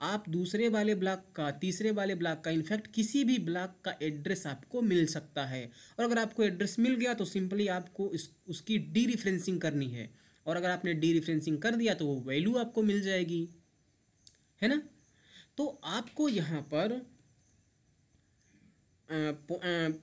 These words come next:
पॉइंटर्स अरिथमेटिक का कॉन्सेप्ट समझना होगा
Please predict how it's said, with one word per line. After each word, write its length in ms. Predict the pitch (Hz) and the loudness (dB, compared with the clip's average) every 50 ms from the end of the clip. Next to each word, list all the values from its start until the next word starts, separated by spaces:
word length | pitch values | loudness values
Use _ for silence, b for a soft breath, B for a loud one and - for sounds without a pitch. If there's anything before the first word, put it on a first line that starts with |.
| - _ - | -18 _ -4
पॉइंटर्स 480 | 180 180 196 202 208 208 285 262 - 214 | 0 2 2 2 4 4 2 0 0 -2
अरिथमेटिक 680 | - - 208 254 285 240 196 180 175 170 - 202 196 - | -2 0 0 0 2 2 2 0 0 0 -2 -6 -4 -4
का 60 | 180 | -8
कॉन्सेप्ट 540 | 180 - 151 147 147 143 - 233 226 - 220 | -6 -4 -4 -4 -2 -2 -4 -4 -6 -6 -6
समझना 400 | - - 165 151 131 131 135 123 | -4 0 0 0 0 -2 -6 -8
होगा 360 | 117 113 113 113 113 110 | -8 -10 -14 -16 -18 -20